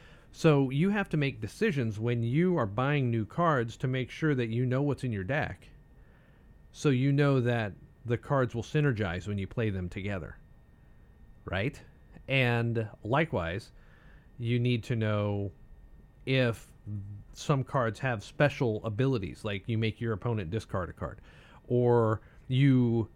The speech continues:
when you play this card, you get to draw another card. And all of a sudden now your tableau becomes six of, of playable cards. This is very similar to deck building battle games like, uh, Star Realms,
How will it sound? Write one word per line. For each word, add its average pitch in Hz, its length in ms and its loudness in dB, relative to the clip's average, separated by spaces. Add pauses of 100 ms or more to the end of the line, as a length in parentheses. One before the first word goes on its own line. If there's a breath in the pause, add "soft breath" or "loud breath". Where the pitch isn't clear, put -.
when 123 200 2
you 120 80 0
play 139 220 0
this 120 160 0
card, 110 260 -2
you 113 80 -4
get 110 140 -4
to 113 60 -6
draw 101 200 0
another 147 240 -2
card. - 320 -16 (460)
And 120 400 2
all 117 160 0
of 104 60 -4
a 101 40 -4
sudden 107 240 -4
now 107 160 -2
your 98 200 -4
tableau 104 360 -4
becomes 95 380 -8
six - 540 -6 (140)
of, 104 200 -8
of 107 160 -6
playable 92 320 -4
cards. - 400 -8 (580 loud breath)
This 151 280 4
is 151 320 4
very 147 240 4
similar 147 480 2
to 135 340 0
deck 135 320 0
building 131 340 4
battle 120 360 2
games 113 420 0
like, 110 400 -2
uh, 107 280 0
Star 127 320 2
Realms, - 420 -4